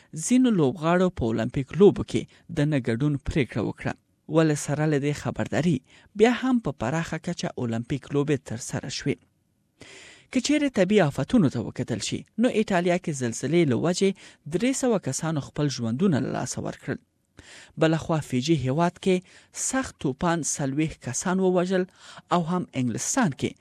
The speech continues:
سختو بارانو او سیلاوو پنځه کسان ووژل.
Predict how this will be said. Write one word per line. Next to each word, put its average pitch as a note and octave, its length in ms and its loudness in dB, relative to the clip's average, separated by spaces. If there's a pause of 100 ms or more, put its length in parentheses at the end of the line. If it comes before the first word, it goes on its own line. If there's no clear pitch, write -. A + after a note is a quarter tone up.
(160)
سختو C#3+ 360 -2
بارانو A2 520 0
او - 180 -6
سیلاوو C3+ 540 2 (360)
پنځه D#3 420 0
کسان A2+ 360 -4
ووژل. G#2+ 500 -2